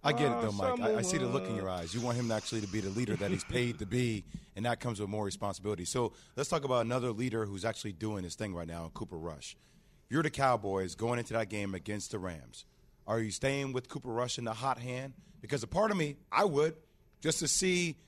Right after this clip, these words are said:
Speaker 1: how it looks in the first quarter or so. Or do you go automatically back to Dak if he's ready to go?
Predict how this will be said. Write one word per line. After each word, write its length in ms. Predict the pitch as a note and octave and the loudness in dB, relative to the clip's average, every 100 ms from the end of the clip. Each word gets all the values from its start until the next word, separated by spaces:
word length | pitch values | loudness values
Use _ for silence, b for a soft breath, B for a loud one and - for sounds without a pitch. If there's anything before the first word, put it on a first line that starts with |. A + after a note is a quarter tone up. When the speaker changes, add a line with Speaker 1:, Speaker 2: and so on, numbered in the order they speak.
| - | -2
Speaker 1:
how 260 | D3 D#3+ E3 | 6 8 8
it 60 | |
looks 360 | E3 F#3 - - | 4 0 0 -2
in 80 | C3+ | -2
the 80 | |
first 340 | A2+ A#2 A2+ - | -2 0 0 -2
quarter 280 | B2 A2 G2 | -2 0 0
or 100 | G2 | 0
so. 360 | - C#3+ E2+ C#2+ b b | 0 0 -2 -8 b b
Or 140 | - B2+ | 0 2
do 80 | B2+ | 2
you 140 | C3+ | 2
go 200 | A2+ C#3 | 4 4
automatically 540 | B2+ C#3+ D3 C#3 - | 6 4 4 2 0
back 300 | C3 B2+ B2 | 0 2 2
to 80 | - | -2
Dak 360 | A2 A#2+ A2 - | 0 2 2 -2
if 80 | F#2 | -8
he's 140 | F#2 | -6
ready 160 | G#2 F#2+ | -4 -4
to 80 | |
go? 120 | E2+ | -6